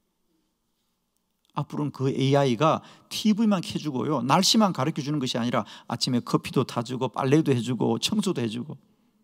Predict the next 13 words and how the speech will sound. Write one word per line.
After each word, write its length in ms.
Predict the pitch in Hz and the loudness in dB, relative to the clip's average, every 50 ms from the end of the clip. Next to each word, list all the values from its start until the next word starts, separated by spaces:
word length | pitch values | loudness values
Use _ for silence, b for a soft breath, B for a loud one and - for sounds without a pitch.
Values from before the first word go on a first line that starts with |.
| _ _ _ _ _ _ _ _ _ _ _ _ _ _ _ _ | _ _ _ _ _ _ _ _ _ _ _ _ _ _ _ _
다 260 | - - - - - 147 | -20 -20 -18 -14 -10 -10
해줄 240 | 170 - - 185 | -10 -10 -10 -14
겁니다, 340 | 170 - 143 - - 127 - 147 | -12 -12 -12 -12 -12 -12 -14 -16
여러분. 140 | 139 135 _ _ _ _ _ _ _ _ _ _ _ _ _ _ _ _ _ _ _ _ _ _ _ _ _ _ _ _ _ _ _ _ _ _ _ _ _ _ _ _ _ _ _ _ _ _ _ _ _ _ _ _ _ _ | -18 -20 _ _ _ _ _ _ _ _ _ _ _ _ _ _ _ _ _ _ _ _ _ _ _ _ _ _ _ _ _ _ _ _ _ _ _ _ _ _ _ _ _ _ _ _ _ _ _ _ _ _ _ _ _ _
점점 840 | - - - 120 120 123 135 143 151 151 139 180 208 214 - B B B B B B B B B B | -14 -12 -10 -6 -4 -2 0 0 0 0 2 2 2 0 -2 B B B B B B B B B B
사람이 640 | - - - - - 110 123 139 156 151 147 131 | -8 -8 -6 -4 -4 -4 -2 0 0 0 0 0
설 260 | 127 - - - 202 | -2 -2 -2 -2 -2
자리가 380 | 196 - - 190 190 208 190 120 | -2 -2 -6 -6 -6 -6 -6 -8
없어집니다. 560 | 107 - - 127 - - - 123 127 - - _ _ _ _ _ _ _ _ _ _ _ _ _ _ _ _ _ _ _ b b b b b b b b b b b b b b b b b - | -8 -10 -12 -14 -14 -14 -14 -16 -16 -18 -20 _ _ _ _ _ _ _ _ _ _ _ _ _ _ _ _ _ _ _ b b b b b b b b b b b b b b b b b -10
여러분, 260 | 139 131 123 135 127 113 | -8 -6 -6 -6 -6 -4
먼 260 | 127 143 180 196 190 | 0 0 2 4 4
얘기 200 | 196 202 214 196 | 2 4 2 2
아닙니다. 560 | 127 113 117 117 123 123 120 110 107 110 | 0 0 -2 -2 -2 -2 -4 -6 -6 -8